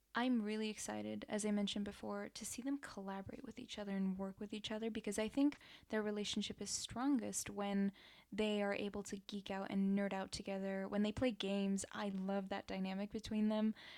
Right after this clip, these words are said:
When Sam was calm and just destroying Marshall in the game. <laughs> I thought that was so funny. And I wanna see more of that.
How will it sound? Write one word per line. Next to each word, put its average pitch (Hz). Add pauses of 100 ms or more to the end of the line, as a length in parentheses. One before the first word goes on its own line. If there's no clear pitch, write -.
(180)
When 202 (340)
Sam 220
was 208
calm 202
and 208
just 196
destroying 208
Marshall 202
in 196
the 196
game. 202 (540)
<laughs> 294
I 320
thought -
that 285
was 262
so 226
funny. 202 (380)
And 214 (680)
I 226
wanna 220
see 247
more 202
of 233
that. 262